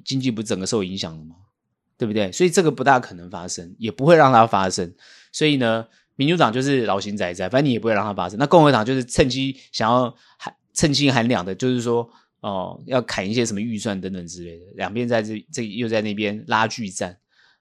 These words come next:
哦，那台，台股在这个位阶上来讲，你看台湾的局面上也是呈现这样的一个情况。目前看起来呢，呃，这个蓝绿两党呢，哦，那个，哦，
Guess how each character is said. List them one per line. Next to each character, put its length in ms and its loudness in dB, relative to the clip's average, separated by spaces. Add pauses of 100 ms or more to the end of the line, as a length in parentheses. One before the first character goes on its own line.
哦， 200 -12 (220)
那 140 2
台， 280 4
台 340 0
股 160 0
在 140 0
这 140 -6
个 80 0
位 120 6
阶 140 2
上 140 0
来 80 -2
讲， 180 -4
你 60 -6
看 180 0
台 220 -2
湾 120 2
的 120 2
局 260 -8
面 180 0
上 300 -4
也 240 -6
是 380 -4
呈 180 -10
现 160 -4
这 80 -6
样 100 -2
的 80 -2
一 80 -6
个 60 -10
情 260 -6
况。 240 -14 (460)
目 140 6
前 160 6
看 180 6
起 120 2
来 160 4
呢， 260 0 (320)
呃， 500 0 (180)
这 140 -4
个 640 6 (440)
蓝 200 4
绿 140 6
两 260 2
党 280 -2
呢， 340 -16
哦， 380 -16 (100)
那 140 -6
个， 200 0 (460)
哦， 460 -6